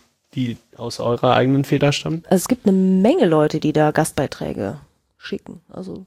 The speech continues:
Speaker 2: tatsächlich, in der Redaktion, das ist eine ganz, ganz kleine Gruppe, weil, ne, zu viele Menschen, da, da kriegt man auch nichts geschissen. Ja.
Speaker 1: Ganz kleine Gruppe heißt?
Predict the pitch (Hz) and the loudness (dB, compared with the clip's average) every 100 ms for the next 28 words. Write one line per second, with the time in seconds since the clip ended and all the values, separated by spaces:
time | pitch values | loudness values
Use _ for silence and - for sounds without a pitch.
0 | - 214 226 220 170 165 143 208 208 202 | -10 -6 -4 -2 -4 -2 0 2 4 4
1 | 202 - 247 247 220 220 208 190 240 - | 2 2 4 4 0 0 0 2 0 2
2 | 214 226 - 220 214 190 247 311 294 - | 0 0 0 0 2 2 2 2 -2 -8
3 | - - _ _ _ _ 196 208 208 208 | -20 -20 _ _ _ _ 0 2 4 2
4 | 190 180 208 233 226 214 233 220 208 208 | 0 -2 2 2 0 -2 2 2 2 0
5 | 196 185 180 180 180 175 196 - - 233 | -2 0 0 0 -2 -4 -10 -6 -4 -4
6 | - - 247 247 - _ _ _ _ _ | -4 -6 -2 0 -2 _ _ _ _ _
7 | _ _ _ _ _ _ _ _ _ _ | _ _ _ _ _ _ _ _ _ _
8 | 190 175 - 226 220 123 120 - 120 123 | -12 -12 -10 -12 -4 -2 -2 -6 -6 -8
9 | _ - 143 160 - - | _ -8 -6 -6 -8 -18